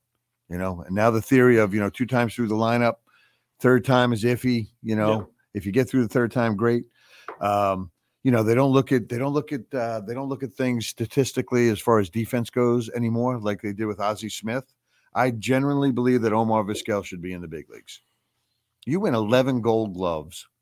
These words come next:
Speaker 2: Being the,
Speaker 1: I
Speaker 2: being
Speaker 1: mean, being in the Hall of Fame.
Speaker 2: <laughs> I was like,
Speaker 1: He
Speaker 2: he
Speaker 1: did it
Speaker 2: was.
Speaker 1: right in the big leagues.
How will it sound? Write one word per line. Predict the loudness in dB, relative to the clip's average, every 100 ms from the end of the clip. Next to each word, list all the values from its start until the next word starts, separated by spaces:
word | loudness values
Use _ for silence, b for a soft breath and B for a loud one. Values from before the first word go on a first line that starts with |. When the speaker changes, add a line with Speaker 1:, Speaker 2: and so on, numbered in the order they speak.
| _ _ -4
Speaker 2:
Being | -2
the, | -4 -4 0
Speaker 1:
I | 4
Speaker 2:
being | 4
Speaker 1:
mean, | 4
being | 4
in | 4
the | 6
Hall | 4
of | 4
Fame. | -2 2
Speaker 2:
<laughs> |
I | 2
was | 2
like, | 0 2
Speaker 1:
He | 4
Speaker 2:
he |
Speaker 1:
did | 6
it | 6
Speaker 2:
was. | 6
Speaker 1:
right | 4
in |
the | 2
big | -2 -2
leagues. | -4 -4